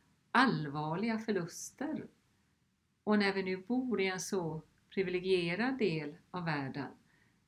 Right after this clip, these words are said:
där man trots många svårigheter så ofta kan få god hjälp. Och så tänker jag också så här, att när mycket av det självklara försvinner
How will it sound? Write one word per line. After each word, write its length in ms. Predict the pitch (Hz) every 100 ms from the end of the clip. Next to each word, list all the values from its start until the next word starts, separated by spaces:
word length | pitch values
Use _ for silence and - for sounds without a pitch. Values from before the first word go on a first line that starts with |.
| _ -
där 160 | 180
man 200 | 175 180
trots 360 | - 175 165 -
många 280 | 185 165 156
svårigheter 880 | - 170 147 147 143 143 - 143 - _ _ -
så 280 | - 190 165
ofta 600 | 190 190 - - 147 143 - _
kan 220 | - 165 151
få 120 | 175
god 440 | 165 156 143 156 147
hjälp. 440 | 226 277 151 - _ _ _ - _ _ _ _ _ _ - - - _
Och 80 | -
så 100 | 277
tänker 260 | 285 262 240
jag 120 | 214
också 160 | - 202
så 120 | 214
här, 580 | 202 349 233 147 147 - - _ -
att 260 | 190 190
när 380 | 196 190 180 170 -
mycket 260 | - 262 -
av 160 | 165 147
det 100 | 143
självklara 1300 | - - 339 196 131 - - 156 147 143 143 226 -
försvinner 640 | - 262 185 151 131 127 -